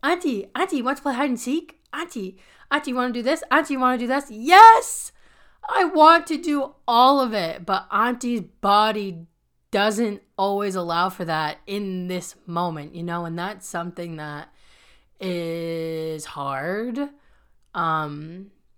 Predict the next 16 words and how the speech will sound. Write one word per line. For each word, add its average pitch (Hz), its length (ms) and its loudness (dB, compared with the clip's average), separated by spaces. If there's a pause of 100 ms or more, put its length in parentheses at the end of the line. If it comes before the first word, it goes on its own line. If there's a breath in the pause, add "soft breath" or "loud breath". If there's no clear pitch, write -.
(1040)
anybody, 170 840 -6
you 185 220 -10
guys, 147 320 -6
if 156 100 -14
you 196 120 -4
have 202 160 -2
little 185 240 -4
kids 175 320 -8
in 170 100 -6
your 156 120 -10
life, 147 360 -12
if 156 180 -18
you 180 160 -6
have 156 400 -4
your 151 300 -8
own 165 400 -2